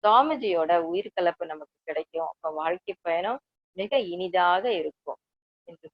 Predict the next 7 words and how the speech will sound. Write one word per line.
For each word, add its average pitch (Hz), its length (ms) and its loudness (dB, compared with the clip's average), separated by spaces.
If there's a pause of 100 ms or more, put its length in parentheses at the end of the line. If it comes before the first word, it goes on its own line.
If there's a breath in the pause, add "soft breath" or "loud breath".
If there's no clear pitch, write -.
கூறி, 240 280 -2
இவ்வளவு 156 400 -2
நேரம் 196 360 -4 (240)
பொறுமையோடு 175 640 -4
கேட்டுக்கொண்டிருந்த 156 800 -8
அன்பர்கள் 160 640 -4
அனைவரையும் 170 720 -8